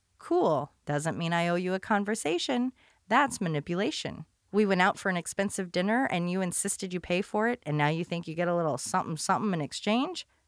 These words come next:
That's extortion. If your stalker shows up at your house in a rented tuxedo and you don't want to go out with him,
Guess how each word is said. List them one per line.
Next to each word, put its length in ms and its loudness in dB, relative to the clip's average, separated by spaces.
That's 220 4
extortion. 680 0
If 140 -2
your 120 4
stalker 400 4
shows 260 0
up 120 -2
at 80 0
your 120 2
house 340 2
in 60 0
a 80 2
rented 340 0
tuxedo 540 0
and 140 0
you 100 4
don't 160 2
want 160 4
to 60 0
go 140 4
out 160 4
with 120 -4
him, 240 -2